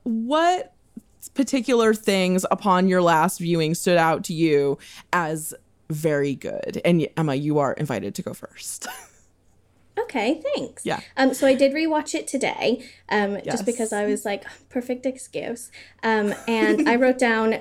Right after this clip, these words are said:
Speaker 2: <laughs> the opening sequence to The Devil Wears Prada, I think, like, literally just, like, changed who I am. I have a playlist that I play every morning for, like, that's called, like, opening scene, and it starts with K T Tunstall,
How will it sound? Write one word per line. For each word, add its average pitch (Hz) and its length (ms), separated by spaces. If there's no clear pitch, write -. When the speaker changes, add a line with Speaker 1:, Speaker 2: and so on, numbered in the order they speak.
Speaker 2:
<laughs> - 120
the 254 140
opening 277 440
sequence 214 640
to - 140
The 226 120
Devil 208 280
Wears 220 240
Prada, 196 500
I 202 120
think, 214 320
like, 240 180
literally 202 680
just, - 340
like, 214 260
changed 202 420
who 202 100
I 190 120
am. - 400
I 220 120
have 226 240
a 269 60
playlist 240 440
that 240 120
I 226 40
play 226 260
every 214 380
morning 208 520
for, 247 140
like, 214 140
that's 214 280
called, 220 200
like, 202 220
opening 208 400
scene, 220 560
and 226 100
it - 140
starts 226 320
with 226 160
K 220 240
T 233 200
Tunstall, 214 840